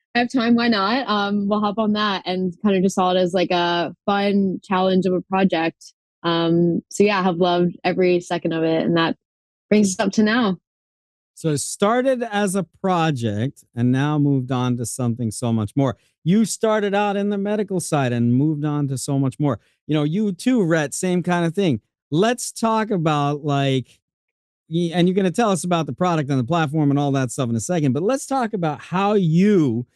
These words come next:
Speaker 2: uh, kinda transitioned into this whole thing and your story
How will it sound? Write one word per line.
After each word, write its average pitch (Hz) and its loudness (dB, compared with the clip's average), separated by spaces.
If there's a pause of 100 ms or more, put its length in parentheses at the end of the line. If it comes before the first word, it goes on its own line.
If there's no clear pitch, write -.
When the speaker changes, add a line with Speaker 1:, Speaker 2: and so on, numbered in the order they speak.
(220)
Speaker 2:
uh, 139 0
kinda 165 0
transitioned 147 0
into 143 0
this 131 -2
whole 135 0
thing 139 0
and 117 2
your 196 2
story 180 0